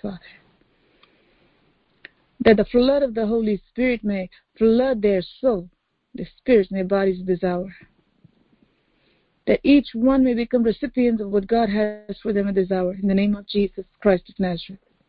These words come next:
Thank you, Father. Let no one remain as a rock that gets hit with water,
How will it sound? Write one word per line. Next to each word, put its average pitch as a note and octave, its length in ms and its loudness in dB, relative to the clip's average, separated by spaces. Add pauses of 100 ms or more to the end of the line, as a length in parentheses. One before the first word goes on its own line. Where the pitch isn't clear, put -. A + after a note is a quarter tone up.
(100)
Thank G3 200 2
you, F3 120 -12
Father. G3 180 -14 (3500)
Let F#3 140 2
no G#3 140 6
one G#3+ 160 4
remain G3+ 580 2 (160)
as F3+ 140 -8
a E3+ 60 0
rock F3 260 -2 (2750)
that F3+ 100 -4
gets F#3 220 2 (240)
hit G#3+ 280 0
with E3+ 200 2 (400)
water, F3+ 480 0